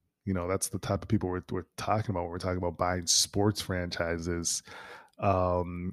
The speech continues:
is, is that, that type of, of, of glorified air, really. Um, so that is incredible. We'll have to watch out for that closing. This has to go through approvals from the, and other owners, other, you know, red tape to get through.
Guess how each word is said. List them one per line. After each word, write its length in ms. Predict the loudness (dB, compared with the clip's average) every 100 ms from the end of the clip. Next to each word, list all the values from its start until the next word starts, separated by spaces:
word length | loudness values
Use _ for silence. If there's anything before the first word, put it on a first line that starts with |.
| 0
is, 360 | 0 0 -2
is 160 | -4 -4
that, 360 | 2 4 2 0 -2
that 160 | -2 0
type 220 | -2 -4
of, 80 | -10 -8 -2
of, 320 | -2 -2 -6 -14 -14 _ _ _ _ _ _
of 220 | -2 -2 2
glorified 500 | 4 4 4 2 8
air, 540 | 12 12 12 6 -10 _ _ 2
really. 480 | 8 8 8 0 -10 _ _ _ _ _ _ _ 0
Um, 600 | 4 4 4 0 -2 0
so 340 | 2 2 0 4
that 320 | 10 10 12
is 220 | 10 8
incredible. 640 | 6 0 2 6 6 6 6
We'll 100 | 4
have 100 | 2
to 60 |
watch 360 | 2 2 2 2
out 140 | 0
for 60 | 0
that 160 | -4 -2
closing. 440 | 2 2 2 -2
This 120 | -4
has 120 | -4 -2
to 60 |
go 80 | -2
through 160 | -2 -2
approvals 380 | 4 6 4 -2
from 120 | -4
the, 140 | -2
and 100 | 0
other 260 | 2 4 8
owners, 420 | 10 12 10 6 -2 -16 -18 -20 -10 -2
other, 360 | 2 2 0 -2 -8
you 160 | -4
know, 80 | -2
red 280 | 4 4 4
tape 260 | 8 8 8
to 100 | 6
get 240 | 6 6
through. 400 | 8 10 10